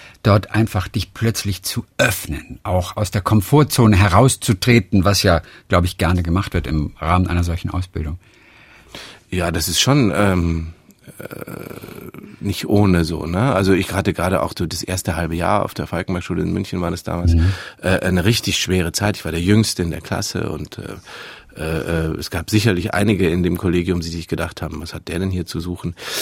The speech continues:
Speaker 2: Es war aber dann ganz heilsam, weil dann gab's nach einem halben Jahr so eine Zwischenprüfung und dieselben Leute, die am Tag vorher noch gedacht hätten, "Der fliegt jetzt sicher raus bei dieser Prüfung",
Speaker 1: Ja.
Speaker 2: waren danach total begeistert von der Szene und kamen und sagten, "Du,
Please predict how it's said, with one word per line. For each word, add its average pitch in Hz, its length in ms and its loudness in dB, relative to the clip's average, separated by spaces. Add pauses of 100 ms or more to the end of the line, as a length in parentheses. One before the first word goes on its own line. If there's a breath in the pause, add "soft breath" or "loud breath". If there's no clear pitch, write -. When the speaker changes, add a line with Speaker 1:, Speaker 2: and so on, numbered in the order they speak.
(140 loud breath)
Speaker 2:
Es - 80 -8
war 104 80 2
aber 113 160 2
dann 117 180 0
ganz 117 240 0
heilsam, 117 380 2
weil 104 120 2
dann 98 220 0
gab's - 260 -4
nach 104 100 0
einem 104 120 0
halben 98 240 0
Jahr 98 180 0
so 104 80 -4
eine 101 140 -2
Zwischenprüfung 110 760 -2
und - 240 -4
dieselben 98 400 0
Leute, 98 300 2
die - 140 -10 (100)
am - 160 -4
Tag 110 180 -4
vorher 113 280 0
noch 104 180 -2
gedacht 90 360 -4
hätten, 92 220 -6 (520 loud breath)
"Der 92 280 -2
fliegt - 300 -2
jetzt 85 160 -2
sicher 110 240 2
raus 78 360 -2
bei 85 120 -2
dieser 85 260 -4
Prüfung", 95 460 -4 (160)
Speaker 1:
Ja. - 80 -2
Speaker 2:
waren 101 160 4
danach 101 320 0
total 101 300 0
begeistert 90 420 0
von 107 140 -2
der 107 80 2
Szene 107 320 0
und 101 80 -2
kamen 101 260 0
und 98 100 0
sagten, 95 320 -4
"Du, 127 160 0